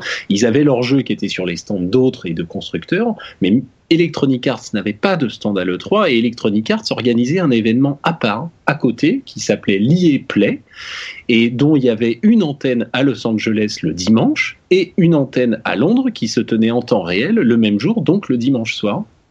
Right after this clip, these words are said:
où j'ai pu me rendre. Et, euh, et donc, il y a quand même un petit pied de nez aussi à l'E trois sur le thème, euh, nous, on n'y est pas, on y est, mais on n'y est pas parce qu'on bénéficie, on bénéficie de la visibilité de l'E trois, évidemment, parce que tout ce qu'on annonce s'inscrit dans l'espèce de grande dynamique E trois.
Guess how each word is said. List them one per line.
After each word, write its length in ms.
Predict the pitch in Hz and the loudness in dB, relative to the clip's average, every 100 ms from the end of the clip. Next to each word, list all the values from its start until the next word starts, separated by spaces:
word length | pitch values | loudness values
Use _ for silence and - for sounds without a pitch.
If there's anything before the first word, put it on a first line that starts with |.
| _ _ _ - - | _ _ _ -20 -2
où 160 | 170 113 | 0 2
j'ai 160 | 95 | 0
pu 180 | - - | -2 -2
me 120 | 90 82 | 0 0
rendre. 340 | 175 277 262 - - - - | 2 2 0 -6 -10 -10 0
Et, 220 | 151 151 127 | 4 6 4
euh, 220 | 101 101 - - 104 | 2 -2 -8 -10 -4
et 120 | 104 | 2
donc, 300 | 175 185 131 | 2 2 2
il 80 | 113 | 2
y 80 | 110 | 0
a 60 | |
quand 160 | 107 127 | 0 0
même 160 | 147 127 | 2 0
un 80 | |
petit 220 | 95 - - | -2 -8 -4
pied 180 | 143 | -2
de 80 | 123 | 2
nez 140 | 147 143 | 2 2
aussi 340 | 107 - 120 | 0 -2 -2
à 80 | 98 | 0
l'E 140 | 101 | -2
trois 320 | 104 160 175 | -2 0 0
sur 220 | 185 113 101 | 0 -2 -2
le 120 | 98 | -2
thème, 320 | - 175 170 | 0 2 2
euh, 140 | 113 | 2
nous, 200 | 110 143 | 2 4
on 120 | 143 110 | 4 4
n'y 120 | 107 | 2
est 40 | |
pas, 400 | 98 143 165 175 160 | 2 2 2 0 0
on 160 | 151 165 | 2 4
y 60 | |
est, 80 | 180 | 4
mais 120 | 156 | 2
on 120 | 127 131 | 2 2
n'y 120 | 139 | 0
est 40 | |
pas 200 | 127 147 | 0 -2
parce 200 | 139 104 | -2 -6
qu'on 120 | - | -2
bénéficie, 640 | 110 143 143 139 135 - 135 143 | 0 2 0 -2 -6 -4 -4 -2
on 140 | 135 147 | 0 2
bénéficie 580 | 196 175 160 156 - | 2 0 -2 -4 -2
de 60 | 139 | 0
la 80 | 113 | 0
visibilité 720 | 120 113 117 120 120 117 131 | 0 -2 -2 0 0 0 0
de 80 | 117 | 2
l'E 120 | 120 | 0
trois, 280 | 117 123 113 | 2 0 0
évidemment, 400 | 104 120 127 123 | 0 0 0 -2
parce 160 | 90 | -4
que 80 | - | -6
tout 180 | 101 160 | -4 -4
ce 80 | 156 | -2
qu'on 200 | 135 117 | 0 2
annonce 340 | 117 127 120 | 2 2 0
s'inscrit 520 | - 127 120 - 135 | 0 0 -2 0 0
dans 140 | 117 98 | 2 0
l'espèce 380 | 98 - 123 101 | -2 0 0 2
de 80 | |
grande 300 | 98 117 143 | 0 2 2
dynamique 500 | 113 117 104 107 104 | 4 2 2 0 -2
E 60 | 85 | -6
trois. 340 | - - 208 | -2 -2 -2